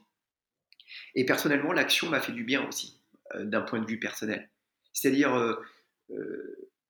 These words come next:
être dans l'action, ça t'empêche de brainstormer et, et de te fermer, euh, euh, sur le monde et de, et de subir plutôt. En fait, t'as l'impression que tu es proactif, enfin, tu es proactif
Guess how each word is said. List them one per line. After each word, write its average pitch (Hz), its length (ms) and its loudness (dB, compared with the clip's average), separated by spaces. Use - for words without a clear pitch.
être 147 260 2
dans 135 120 2
l'action, 147 500 2
ça 120 180 0
t'empêche 143 480 0
de 113 380 0
brainstormer 123 680 0
et, 147 600 4
et 113 80 0
de 117 100 2
te 113 360 -2
fermer, 131 500 0
euh, 107 100 2
euh, - 540 -6
sur - 240 2
le 110 80 6
monde 139 500 2
et 127 120 4
de, 113 580 2
et 127 60 -2
de 120 100 0
subir 160 560 2
plutôt. - 340 -4
En - 60 -16
fait, 127 120 -2
t'as 113 100 2
l'impression 127 520 2
que 123 100 -4
tu 123 320 0
es 120 60 2
proactif, - 600 0
enfin, - 160 0
tu - 200 0
es 151 60 8
proactif 143 640 0